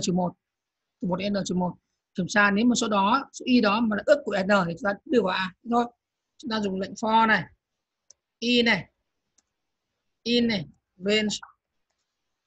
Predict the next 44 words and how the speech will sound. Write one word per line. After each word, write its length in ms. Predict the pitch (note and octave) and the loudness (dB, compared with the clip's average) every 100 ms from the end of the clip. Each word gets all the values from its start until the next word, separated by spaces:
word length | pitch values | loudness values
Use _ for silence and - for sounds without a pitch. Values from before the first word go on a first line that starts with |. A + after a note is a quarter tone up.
| _ _ _ _ _ _ _ _ _ _ _ _ - | _ _ _ _ _ _ _ _ _ _ _ _ 0
Không 140 | C#4 | 2
phải 160 | A#3+ F#3+ | 4 4
là 160 | F#3 - | 0 0
từ, 300 | G3+ G3+ G3 | 0 2 2
à, 760 | F#3+ F#3 F#3 F#3 F#3 F#3 F3+ F3+ F3+ | 2 2 0 -2 -2 -2 -2 -4 -2
không 240 | C4 A#3+ G#3+ | 2 2 2
mà 80 | |
là 80 | G3 G3 | 0 0
từ 80 | |
một, 240 | F#3 F#3+ F3+ - | 0 -2 -4 -2
một. 280 | G3+ - _ _ _ _ _ _ _ | 0 -2 _ _ _ _ _ _ _
Đúng 120 | F3+ G#3 | -6 -4
không? 240 | G#3+ - _ _ _ _ _ _ _ _ - | -4 -10 _ _ _ _ _ _ _ _ -6
Để 140 | G#3 | 0
N 40 | B3 G#3+ | 2 2
trừ 80 | |
một 180 | G3 G3 - | 0 -2 -4
chính 100 | A#3 | -6
là, 220 | G3+ G3 | -6 -6
chính 100 | G#3+ | -6
là 60 | G3+ | -6
cái 60 | G3+ | -4
này. 120 | F#3 F#3 _ _ _ - | -8 -10 _ _ _ -16
Đấy, 100 | G3+ | -10
nhưng 200 | A3 F#3+ G3 | -10 -8 -6
thế 60 | |
này 100 | G3+ | -4
là, 200 | F#3 E3+ _ _ _ - | -4 -6 _ _ _ -4
cái 100 | A#3+ | 0
range 220 | A3+ G#3 G3 | 2 2 0
này 120 | F#3+ | -2
là 200 | F3+ F3 E3+ _ _ - | -2 -4 -8 _ _ -2
y 140 | B3+ | 0
chạy 160 | A#3 G3 | 0 0
từ 200 | G3 F#3 | 0 2
một 240 | F#3 G3 G3 | 2 2 0
cho 100 | A3 | -4
N 60 | A3 G3 | -4 -4
trừ 100 | F3 | -6
một 180 | F3+ E3+ | -8 -8
đấy, 120 | - _ - | -12 _ -10
đúng 120 | G3 | -8
không? 120 | G#3+ _ _ _ _ _ _ _ _ _ _ _ - | -8 _ _ _ _ _ _ _ _ _ _ _ -20
Đấy. 160 | F3+ | -14